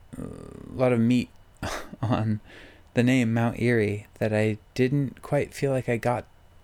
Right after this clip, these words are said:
to the bottom of it with that album. And so I knew I wanted to explore that idea some more.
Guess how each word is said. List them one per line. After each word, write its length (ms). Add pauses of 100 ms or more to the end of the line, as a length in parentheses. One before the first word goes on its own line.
(160)
to 120
the 80
bottom 400
of 160
it 260 (260)
with 200
that 180
album. 520
And 180
so 340 (680)
I 40
knew 200
I 80
wanted 360
to 40
explore 500
that 180
idea 380
some 200
more. 420